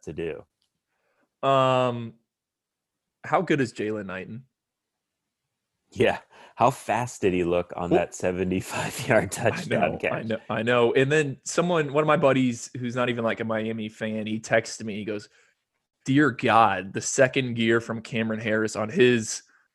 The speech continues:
Speaker 1: Yes.
Speaker 2: long run too." And, and he's right. I mean, they were also talking about this on the broadcast, like, Cam is supposed to be this power back,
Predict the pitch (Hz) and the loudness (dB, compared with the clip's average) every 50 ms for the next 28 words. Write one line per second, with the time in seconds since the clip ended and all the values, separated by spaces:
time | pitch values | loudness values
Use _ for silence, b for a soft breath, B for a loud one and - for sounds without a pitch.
0 | _ _ - 87 87 85 80 113 110 107 107 107 110 110 110 113 107 107 107 110 | _ _ 0 2 4 4 6 6 4 4 4 2 0 0 0 2 2 0 0 -4
1 | - - 127 127 123 113 110 107 113 110 113 - - 139 151 156 127 - 131 117 | -2 2 4 4 6 6 4 2 2 0 -2 -6 -2 0 0 0 0 0 -2 0
2 | 107 123 139 117 104 92 104 107 110 110 110 110 107 - _ _ _ _ _ _ | 4 4 4 4 2 0 -4 -6 -6 -6 -6 -6 -8 -10 _ _ _ _ _ _
3 | _ _ _ _ 127 131 147 139 135 147 143 - - - 123 120 120 113 110 104 | _ _ _ _ 6 6 8 8 8 6 4 2 0 0 2 2 4 2 2 0
4 | 107 - 120 107 98 98 104 98 101 107 101 - 107 98 98 92 - - - 98 | 0 -2 -2 -4 -4 -4 -2 0 0 0 0 0 -2 -2 -2 -2 -4 -4 -4 -2
5 | 95 90 - - - 117 107 107 107 107 98 - - - 104 98 - - - 110 | -2 -4 -6 -8 -4 -2 -2 0 -2 -2 -6 -6 -4 -4 -4 -4 -6 -6 -6 -6
6 | 98 92 98 - - - - 101 101 101 98 95 - 101 98 104 101 95 - | -4 -4 -6 -8 -8 -4 0 0 2 2 0 0 0 0 0 0 0 -2 -4